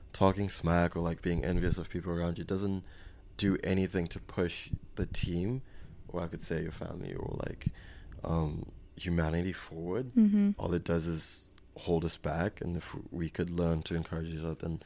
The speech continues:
Speaker 1: we're all moving together.
Speaker 2: Mm-hmm.
Speaker 1: Whereas if it's envious, then it's just trying to get, each person's trying to get ahead.
Speaker 2: Mm-hmm.
Speaker 1: And if one person's tugging and the other person's pulling, you're gonna go
Speaker 2: Mm-hmm.
Speaker 1: nowhere. But if it's a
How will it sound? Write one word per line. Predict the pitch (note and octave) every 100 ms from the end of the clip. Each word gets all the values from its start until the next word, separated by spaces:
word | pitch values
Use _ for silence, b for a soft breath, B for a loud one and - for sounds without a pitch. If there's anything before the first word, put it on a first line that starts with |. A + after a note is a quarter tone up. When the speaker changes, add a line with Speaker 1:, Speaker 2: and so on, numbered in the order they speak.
| b b
Speaker 1:
we're | E2+
all | - F#2+ E2+
moving | E2 D#3+ D#3+
together. | - - - - -
Speaker 2:
Mm-hmm. | A#3+ G#3+ G3
Speaker 1:
Whereas | F#3+ -
if | E2 E2
it's | -
envious, | - E2+ D#2+ E2 -
then | E2+
it's | E2+
just | F2 D#2+ - - -
trying | - E2+
to | D#2+
get, | E2 -
each | F2 -
person's | E2+ E2 C#2+
trying | - C#2+
to | D2+
get | -
ahead. | D2 - - -
Speaker 2:
Mm-hmm. | A3 G3 F#3 F#3
Speaker 1:
And | - E2+
if | - - -
one | E2+ F2+ F2
person's | - F2 F2+ D#2+
tugging | - F2 E2 E2
and | D#2+
the |
other | D2+ E2+
person's | E2 E2 D#2+
pulling, | - E2+ E2+ F2
you're | -
gonna | E2+
go | -
Speaker 2:
Mm-hmm. | A3 G3+ F#3
Speaker 1:
nowhere. | F#3 - - b b b
But | E2
if | E2 E2+
it's | D#2+ -
a | C#2 C2+ C2+